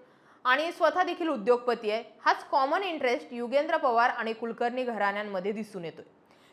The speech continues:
युगेंद्र हे बारामतीच्या विद्या प्रतिष्ठानचे खजिनदार देखील आहेत, तसेच बारामती तालुका कुस्तीगीर संघाचे अध्यक्ष सुद्धा आहेत.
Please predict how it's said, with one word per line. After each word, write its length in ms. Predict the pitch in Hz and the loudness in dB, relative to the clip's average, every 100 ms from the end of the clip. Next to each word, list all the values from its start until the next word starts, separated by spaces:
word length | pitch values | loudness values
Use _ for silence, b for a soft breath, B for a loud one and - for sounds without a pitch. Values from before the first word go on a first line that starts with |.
| b | b
युगेंद्र 400 | 294 339 440 466 | -2 0 0 2
हे 180 | 415 | 2
बारामतीच्या 680 | 453 320 311 311 294 302 320 | 6 8 6 2 -2 -4 -4
विद्या 300 | 311 233 214 | -6 -4 0
प्रतिष्ठानचे 800 | 254 240 220 233 254 233 233 247 | 0 0 -4 -8 -8 -8 -6 -6
खजिनदार 520 | 240 202 220 226 247 | -6 -8 -4 4 4
देखील 320 | 247 240 - 226 | 4 0 -2 -4
आहेत, 120 | 226 - b b | -4 -10 b b
तसेच 240 | 311 339 403 | -4 -2 2
बारामती 540 | 277 254 294 320 320 | 8 8 8 2 -4
तालुका 500 | 349 269 233 240 277 | 0 2 2 2 0
कुस्तीगीर 640 | 285 269 254 - 311 330 339 | -2 -4 -12 -10 -8 -6 -8
संघाचे 560 | - 226 220 220 220 | -8 -6 -2 -2 -2
अध्यक्ष 520 | 254 233 185 240 - | -4 -4 -2 -4 -4
सुद्धा 260 | 190 - 151 | -10 -10 -16
आहेत. 100 | - | -18